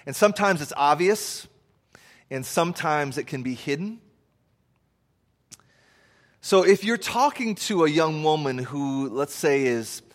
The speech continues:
five-foot-ten and eighty pounds, and she says to you, "I feel so obese. I can't believe that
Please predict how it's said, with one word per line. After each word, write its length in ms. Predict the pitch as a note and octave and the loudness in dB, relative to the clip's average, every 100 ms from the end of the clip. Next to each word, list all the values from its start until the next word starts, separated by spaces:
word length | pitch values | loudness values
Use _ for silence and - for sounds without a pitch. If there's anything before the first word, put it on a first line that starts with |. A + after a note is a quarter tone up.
| _ _ | _ _
five-foot-ten 1120 | _ C#3 D3 C#3+ E3 - - C#3 A#2+ A2 A2 A2 _ _ _ _ _ | _ 2 2 0 -4 -4 -8 -8 -6 -8 -12 -16 _ _ _ _ _
and 180 | A#2 A2 | -12 -8
eighty 240 | B2+ C3 | -6 -6
pounds, 760 | C#3 C3+ A#2 F#2 F#2+ A2 - - _ _ _ _ _ _ _ _ _ _ - | -8 -8 -8 -8 -12 -14 -18 -20 _ _ _ _ _ _ _ _ _ _ -16
and 100 | A#2 | -10
she 100 | D3 | -8
says 400 | - F#3 F#3 - | 0 0 0 -4
to 140 | - | -8
you, 420 | C3+ A#2+ G#2+ G2+ - _ _ _ _ _ _ | -8 -6 -8 -12 -16 _ _ _ _ _ _
"I 80 | - | -18
feel 400 | - F3 D#3+ C3 | -12 -8 -2 -2
so 320 | - D3 C3 A#2+ | -2 -4 -4 -4
obese. 720 | A#2 G#2+ G#2+ F#2+ - - - _ _ _ _ _ _ _ _ _ _ _ _ _ _ _ _ _ | -8 -10 -14 -14 -16 -18 -20 _ _ _ _ _ _ _ _ _ _ _ _ _ _ _ _ _
I 40 | |
can't 240 | - G3 D3 | -2 -2 0
believe 440 | D3 D3+ D#3 C#3+ | -2 -2 -2 -2
that 160 | B2+ | -2